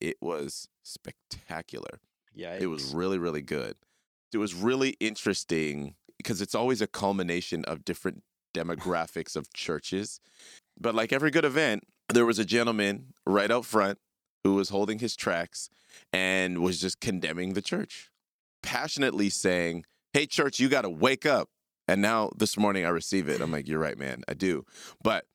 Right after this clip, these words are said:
Speaker 1: l-, <laughs> yesterday, he was very passionately yelling at everybody, saying, "Church, you gotta wake up. You just come here. Did you just come here to see a man sing? Did you just come here to see a woman sing or hear a band?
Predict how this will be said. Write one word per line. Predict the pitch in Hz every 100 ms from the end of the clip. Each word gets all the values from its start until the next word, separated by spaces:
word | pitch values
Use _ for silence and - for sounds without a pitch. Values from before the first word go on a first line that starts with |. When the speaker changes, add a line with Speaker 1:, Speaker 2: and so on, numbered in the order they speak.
| _ - _ -
Speaker 1:
l-, | 82 117
<laughs> |
yesterday, | 139 135 156 - 120 95 82 -
he | -
was | 110
very | 113 185
passionately | - 131 147 127 110
yelling | 92 107 156 127 95 92 _ _ _
at | 107 101
everybody, | 151 165 120 87 80 80 - - _ _ _ _
saying, | 143 117
"Church, | - 196 175
you | 165
gotta | 165 143
wake | 139 156 180
up. | 170 - _ _ - _ _ _ _ 120
You | 143
just | 165 -
come | 170 165
here. | 165 160
Did | 143 - 143
you | 165
just | 160 -
come | 170 165
here | 165
to | 147
see | - 165
a |
man | 131 135 165 160
sing? | - 165 175 160
Did |
you | 165
just | 156 151
come | 165
here | 156 160
to |
see | 139 160
a | 120
woman | 120 170 165
sing | - 180 156
or | 127
hear | 160
a | 117
band? | 87 151 165 160 160